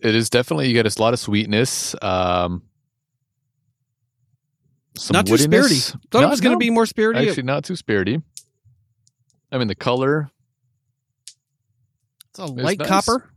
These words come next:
Speaker 1: Yeah, light copper. Looks like a bourbon. Has some, um,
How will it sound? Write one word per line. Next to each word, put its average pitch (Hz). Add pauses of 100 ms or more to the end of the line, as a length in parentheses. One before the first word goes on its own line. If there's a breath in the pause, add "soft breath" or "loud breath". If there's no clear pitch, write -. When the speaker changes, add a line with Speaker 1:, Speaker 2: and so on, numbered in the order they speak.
(100)
Speaker 1:
Yeah, 240
light 143
copper. 185 (220)
Looks -
like 139
a 113
bourbon. 113 (260)
Has 139
some, 131
um, 113